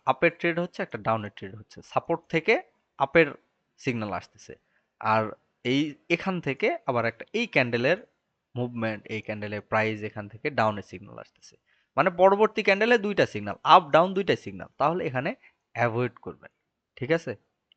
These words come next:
এই ক্যান্ডেলটাই অ্যাভয়েড করবেন। আপনারা আজকে শুধুমাত্র কাস্টমাইজড লেভেল দেখেন, একটা ক্যান্ডেল ওপেন হয়ে উপরে যাচ্ছে, এখান থেকে একটা তাগড়া রিজেকশন, এটা কি? রেজিস্ট্যান্স, এটা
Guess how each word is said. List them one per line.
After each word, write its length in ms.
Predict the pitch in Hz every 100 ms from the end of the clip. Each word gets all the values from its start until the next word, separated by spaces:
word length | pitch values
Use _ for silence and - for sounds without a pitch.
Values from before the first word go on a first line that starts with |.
| 135
এই 80 | 135 -
ক্যান্ডেলটাই 460 | 117 123 131 359 - _ _ _
অ্যাভয়েড 360 | 147 151 160 - -
করবেন। 260 | - - - _ _ -
আপনারা 240 | - 185 190 165
আজকে 180 | - 214
শুধুমাত্র 380 | 220 202 202 - 214 175
কাস্টমাইজড 560 | 165 - 202 190 160 135
লেভেল 200 | 110 107 107
দেখেন, 180 | - 123
একটা 140 | - 180 185
ক্যান্ডেল 440 | 180 190 208 208 202 _ _ 147
ওপেন 240 | - 190 185 180
হয়ে 240 | 190 202 208 - - _ _ 175
উপরে 200 | 180 165
যাচ্ছে, 220 | 143 - 110 110
এখান 140 | 143
থেকে 120 | 147 147
একটা 120 | 131 -
তাগড়া 240 | 117 110 107 104
রিজেকশন, 340 | 98 - 107 110
এটা 120 | 117 127
কি? 80 | 113 113 117
রেজিস্ট্যান্স, 480 | 113 127 - 92 _ _ -
এটা 180 | 117 147